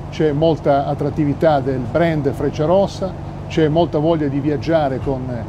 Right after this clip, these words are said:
con il nostro treno e quindi direi che siamo sulla buona strada per raggiungere i nostri obiettivi. La Spagna è l'ultima tappa di un percorso che si sta realizzando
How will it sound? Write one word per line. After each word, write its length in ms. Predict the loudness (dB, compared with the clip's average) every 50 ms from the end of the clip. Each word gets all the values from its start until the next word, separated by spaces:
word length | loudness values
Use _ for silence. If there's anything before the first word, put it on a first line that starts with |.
| -10 -10 -10 -12 -12 -10 -6 -4
con 240 | -2 0 0 0 0
il 80 | 0 0
nostro 380 | 2 2 2 2 0 0 -2
treno 540 | 0 2 4 4 4 4 2 0 0 -2 -2
e 80 | -2 0
quindi 260 | 0 0 0 2 2
direi 240 | 2 2 2 2 2
che 100 | 0 -2
siamo 280 | -2 -2 -2 -2 -2
sulla 240 | 0 2 2 2 2
buona 220 | 2 0 0 -2
strada 380 | -2 0 2 2 4 4 2 0
per 140 | -2 -2 -2
raggiungere 460 | 0 0 0 0 0 0 0 0 0
i 40 | 0
nostri 280 | -2 -4 -4 -4 -6
obiettivi. 400 | -4 -4 -4 -4 -6 -6 -8 -8 -8 -10 -12 -12 -12 -12 -12 -12 -12 -4
La 120 | -2 -2 -2
Spagna 440 | 2 2 2 2 2 4 4 4 4
è 160 | 4 2 0 -2 -8 -12 -4 0
l'ultima 400 | 2 2 2 2 0 0 -2 0
tappa 380 | 2 2 2 2 2 0 0
di 100 | 0 0
un 100 | 0 0
percorso 520 | 0 -2 0 2 4 4 4 2 0 -4 -10
che 100 | -10 -10
si 120 | -10 -10 -8
sta 260 | -2 0 0 0 0 -4 -8 -12 -14 -14 -12 -4
realizzando 720 | -2 0 2 2 2 2 2 4 4 4 4 4 2 2 0